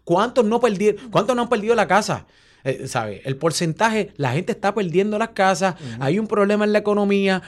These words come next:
Speaker 1: María, eh, estos son los efectos post-María.
Speaker 2: Correcto.
Speaker 1: Entonces, la historia nace después de María, que Transform estaba aguantado, no había, no estaba pasando nada. Eh, di-, "Espérate, vamos a inventarnos algo". Y parte de esa invención, pues mira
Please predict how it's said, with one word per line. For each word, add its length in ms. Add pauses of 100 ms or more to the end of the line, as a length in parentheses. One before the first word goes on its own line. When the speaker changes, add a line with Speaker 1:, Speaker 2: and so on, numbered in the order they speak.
(160)
Speaker 1:
María, 680
eh, 160
estos 240
son 140
los 100
efectos 440 (100)
post-María. 840
Speaker 2:
Correcto. 500 (120)
Speaker 1:
Entonces, 280 (500)
la 280
historia 420
nace 400
después 340
de 80
María, 440
que 260 (240)
Transform 340
estaba 280
aguantado, 580
no 80
había, 420
no 140
estaba 240
pasando 420
nada. 280 (720)
Eh, 100
di-, 140
"Espérate, 400
vamos 260
a 40
inventarnos 460
algo". 340
Y 220
parte 380
de 60
esa 120
invención, 480
pues 160
mira 340